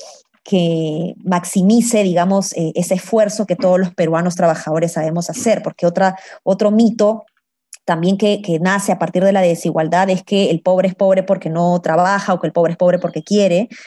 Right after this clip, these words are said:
lo cual es, eh, tremendamente falso, ¿no? Los, la, las personas con bajos ingresos trabajan muy duro, muchísimas horas,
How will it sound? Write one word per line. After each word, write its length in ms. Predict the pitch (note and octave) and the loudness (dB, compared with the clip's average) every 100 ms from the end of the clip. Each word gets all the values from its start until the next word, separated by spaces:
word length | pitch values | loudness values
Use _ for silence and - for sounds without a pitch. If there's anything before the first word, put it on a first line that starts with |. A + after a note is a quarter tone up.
| - - _ | -20 -20 _
lo 160 | D#3+ D#3 | -4 0
cual 300 | F3+ F#3 F#3 | 0 2 2
es, 280 | F#3 - - | 0 -2 -6
eh, 140 | E3 - | -6 -2
tremendamente 680 | E3+ F3 F#3 F3 F3+ F#3 | 0 2 2 2 0 0
falso, 500 | F3+ F#3 F3+ F3 - | -2 0 0 -2 -8
¿no? 220 | G3+ E3+ G#3+ | -6 -2 0
Los, 320 | D#3 D3+ - | -2 -4 -10
la, 160 | D3 - | -10 -10
las 140 | D#3 | -8
personas 400 | D3 - F3 F3 | -8 -2 -2 -2
con 180 | - F#3 | -2 0
bajos 320 | E3 G3 F3+ | 0 -2 -4
ingresos 560 | E3 F3+ F3 F#3 F3+ - | -2 -2 0 0 0 -2
trabajan 640 | D#3 D#3 F3 - F#3 F#3 | -4 -2 -2 -2 0 2
muy 380 | F#3 A3+ A#3 G3 | 4 4 4 4
duro, 420 | G3+ G3+ F#3 F#3 | 2 2 2 2
muchísimas 880 | E3+ F3 F#3+ F3+ B3 A#3 G3+ F3 - | 2 2 2 2 0 2 0 0 0
horas, 500 | F#3 E3+ E3+ B3+ | 0 2 0 -2